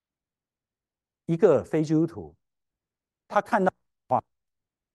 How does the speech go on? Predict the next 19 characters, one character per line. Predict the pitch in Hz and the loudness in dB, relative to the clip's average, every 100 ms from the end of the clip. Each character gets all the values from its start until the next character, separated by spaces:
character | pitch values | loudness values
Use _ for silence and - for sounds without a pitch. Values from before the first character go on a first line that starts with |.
| _ - | _ -4
他 | 185 | -2
第 | - 226 | 2 2
一 | 233 | 2
个 | 220 - _ _ | 0 -4 _ _
看 | - 208 - _ _ _ _ | -8 -8 -8 _ _ _ _
什 | 82 | -20
么？ | 69 - - _ _ _ _ _ _ _ _ _ _ _ _ _ _ _ | -20 -20 -20 _ _ _ _ _ _ _ _ _ _ _ _ _ _ _
你 | 131 147 | -8 -4
脸 | 117 | -4
上 | - 143 | -4 -4
有 | 117 | -4
写 | 120 110 | -8 -10
的 | 92 90 | -8 -10
“我 | 87 | -8
是 | 135 | -8
基 | 110 110 | -6 -2
督 | 123 | -2
徒， | - _ 90 | -4 _ -8
来， | 87 95 | -6 -8